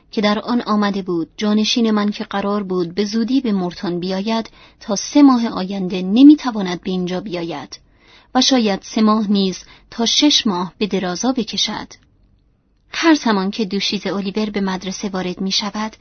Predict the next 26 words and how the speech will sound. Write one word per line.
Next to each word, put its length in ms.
شما 320
به 140
لرزش 560
می‌افتید 480
و 100
سرخ 480
می‌شوید." 580
او 160
گفت: 460
"شما 360
اصالت 540
دارید، 420
ولی 280
خجالتی 720
نیستید. 640
در 100
شما 380
شجاعتی 680
بیمانند 760
وجود 320
دارد، 400
همچنان 440
که 120
در 140
نگاهتان 720
نیز 360